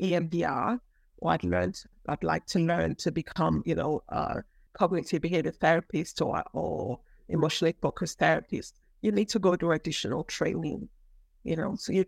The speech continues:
can't just see clients without doing additional training every so often. So that would really help,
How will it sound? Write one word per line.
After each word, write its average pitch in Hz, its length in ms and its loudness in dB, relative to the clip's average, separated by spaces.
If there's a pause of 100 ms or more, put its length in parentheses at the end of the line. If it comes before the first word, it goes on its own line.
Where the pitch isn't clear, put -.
can't 175 240 2
just - 220 -2
see 160 100 -2
clients - 480 -4
without 160 400 0
doing 151 180 2
additional - 540 -4
training - 480 -2 (420)
every 170 220 0
so 165 280 2
often. - 440 -6 (180)
So 190 140 0
that 220 180 6
would 220 140 2 (100)
really 175 380 2
help, 131 320 0